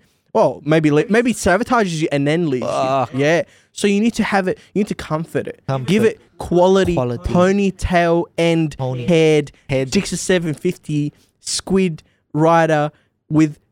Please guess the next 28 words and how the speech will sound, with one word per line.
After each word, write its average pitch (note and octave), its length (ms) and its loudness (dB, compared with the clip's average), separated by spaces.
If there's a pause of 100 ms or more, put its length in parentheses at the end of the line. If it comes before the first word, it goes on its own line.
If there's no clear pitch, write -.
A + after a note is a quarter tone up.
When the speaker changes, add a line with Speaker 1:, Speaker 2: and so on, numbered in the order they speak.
(120)
Speaker 1:
squid - 480 -2
tears D#3 580 0
condition E3 600 -2 (100)
brake C#3+ 300 -4
sock - 260 -10
for - 140 -6
your C#3 200 0
reservoir. C3 500 -2
Speaker 2:
Shit. - 460 -8 (340)
Speaker 1:
And C4 440 0 (200)
just - 180 -2
as F#3 80 2
a E3+ 60 2
bonus, C#3+ 520 -2
it D#3+ 120 -4
comes D#3+ 540 -4
with C#3+ 180 0
a C3+ 160 0
Street - 360 -2
Riders C3 380 -2
embroidery B2+ 500 -2
on C3 160 -8
it. - 100 -16 (260)
Speaker 2:
Yeah. E3+ 100 -4
Speaker 1:
That, G#3+ 180 2
that, A3 180 0
as A3 140 2
in, A#3+ 160 0